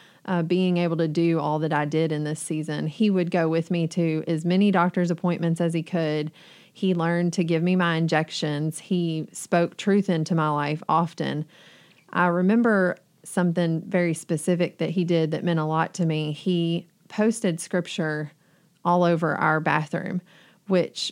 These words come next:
was so important because that bathroom had become a place of such negativity for me. Countless negative pregnancy tests.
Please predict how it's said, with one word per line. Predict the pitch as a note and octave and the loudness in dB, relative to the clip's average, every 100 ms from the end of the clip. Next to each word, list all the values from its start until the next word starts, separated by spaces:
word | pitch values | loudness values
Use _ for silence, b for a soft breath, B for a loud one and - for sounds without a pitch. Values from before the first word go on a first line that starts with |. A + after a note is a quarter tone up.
| - | -8
was | F3+ F3 E3 | -2 0 -2
so | - F#3+ G#3 | 2 4 6
important | G3 - F#3 - - - - | 4 2 0 0 -6 -6 -2
because | F3+ - F#3+ F3 E3 E3 E3 - _ _ _ | -2 0 0 2 2 0 -4 -12 _ _ _
that | F#3 F#3+ A3 F#3+ | 2 4 4 2
bathroom | E3 E3+ G3 C4+ C#4 C#4+ | 4 4 2 0 2 2
had | A3 G#3 F3+ | 2 2 2
become | F3+ - G3+ G3 F#3 E3+ E3 | 0 0 0 2 2 0 -2
a | E3+ | -4
place | E3+ - F3+ E3+ D#3 - | -4 -2 0 2 -2 -4
of | F3 D#3+ | -4 -4
such | - - F3 F#3 F#3 | -6 -2 0 0 0
negativity | F#3 E3+ D#3+ D3 - F3 F3 D#3+ - | -2 0 -2 -4 -4 -2 0 -2 -6
for | E3+ E3 | -8 -6
me. | D3+ D3+ C#3 F3+ B B B B B _ _ | -6 -6 -6 -8 B B B B B _ _
Countless | - G#3 G#3+ A3 F#3+ D#3 F3 - - _ | -6 2 2 2 0 -2 -4 -8 -16 _
negative | F#3 F3 E3+ D#3+ D#3 | 0 2 2 0 -2
pregnancy | - D#3+ D3+ D3+ D#3+ D3+ | -4 -4 -2 -4 -6 -6
tests. | - - F3 - - | -6 -6 -6 -10 -14